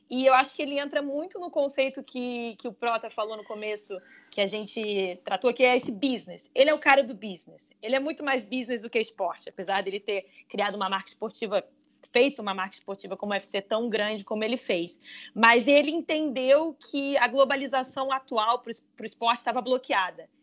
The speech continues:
que ele não ia conseguir, porque ele, ele vende, né, o U F C como um, um produto global, ele tem muito mérito no,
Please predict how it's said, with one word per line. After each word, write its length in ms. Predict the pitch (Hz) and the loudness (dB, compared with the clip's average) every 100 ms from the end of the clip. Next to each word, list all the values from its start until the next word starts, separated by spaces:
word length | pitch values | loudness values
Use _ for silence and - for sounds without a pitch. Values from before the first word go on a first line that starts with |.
| _ _ _ | _ _ _
que 140 | - 240 | -6 -2
ele 120 | 247 | 0
não 200 | 302 294 | 0 2
ia 160 | 285 269 | 4 2
conseguir, 440 | 254 - 214 233 | 0 -8 -8 -10
porque 220 | 208 - | -6 0
ele, 220 | 214 208 - | 2 0 -4
ele 160 | 208 | -4
vende, 400 | 208 262 370 240 | -2 -2 -2 -6
né, 160 | 220 214 | -4 0
o 60 | |
U 40 | 208 | 0
F 160 | 208 | -2
C 240 | - 220 202 | -4 -4 -4
como 200 | 208 196 | -6 -8
um, 200 | 202 208 | -10 -12
um 60 | 202 | -6
produto 340 | 208 208 214 | -4 -4 -4
global, 580 | 220 208 180 180 247 247 | 0 2 4 6 6 4
ele 180 | 208 233 | 0 -6
tem 220 | 208 214 | -8 -8
muito 420 | 220 254 285 220 | -6 -4 -4 -6
mérito 460 | 214 202 233 233 208 | -2 0 0 -4 -14
no, 180 | 202 | -18